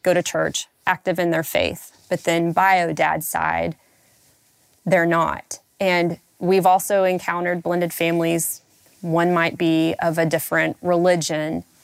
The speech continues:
non-atheist, non-believer. And then you have the side that's a believer. And then there's that confusion. That's where the enemy is celebrating <laughs> and in that confusion. And so what is truth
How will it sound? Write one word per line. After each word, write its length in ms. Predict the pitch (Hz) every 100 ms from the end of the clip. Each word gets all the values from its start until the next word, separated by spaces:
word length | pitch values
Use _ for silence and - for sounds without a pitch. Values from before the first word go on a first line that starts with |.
| _ _ -
non-atheist, 1120 | 185 185 180 - 185 185 170 160 151 - -
non-believer. 840 | 175 170 170 170 165 170 151 156 151 - - _ _ _ _
And 140 | 185 180
then 120 | 180
you 100 | 170
have 220 | 175 170
the 80 | 175
side 240 | 175 165
that's 280 | 170 - - _ _ _ _
a 60 | 180
believer. 560 | 170 208 294 - - - -
And 160 | 202 196
then 180 | 190 185
there's 220 | 180 170
that 160 | 170 -
confusion. 720 | 180 - 220 254 - 180 - -
That's 360 | 175 170 -
where 140 | 185 175
the 180 | 175 185
enemy 540 | 190 208 185 170 165
is 180 | - 170
celebrating 840 | 180 185 196 180 175 175 196 180
<laughs> 40 | -
and 260 | 190 175 - - - _ -
in 180 | 214
that 200 | 208 185
confusion. 800 | - 196 - 202 254 302 156 160
And 180 | - 190
so 200 | - 190
what 240 | 175 185 214
is 220 | 214 -
truth 540 | - 175 170 254 -